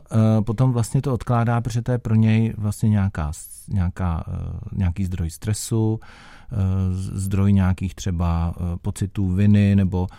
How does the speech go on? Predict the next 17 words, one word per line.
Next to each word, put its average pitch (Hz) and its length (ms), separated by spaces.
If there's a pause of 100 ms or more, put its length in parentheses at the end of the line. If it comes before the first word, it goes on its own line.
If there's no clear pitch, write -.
(200)
eh, 98 120
nějaké 95 380
úzkosti, 98 840
nebo, 92 420
eh, 90 380 (260)
tak, 98 260
jo, 131 160
spo-, 113 240
spojeno 123 340
s 110 60
nepříjemnými 120 600
pocity. 139 580 (520)
A 107 140
čím 147 260
víc 147 200
to 139 120
odkládá, 92 880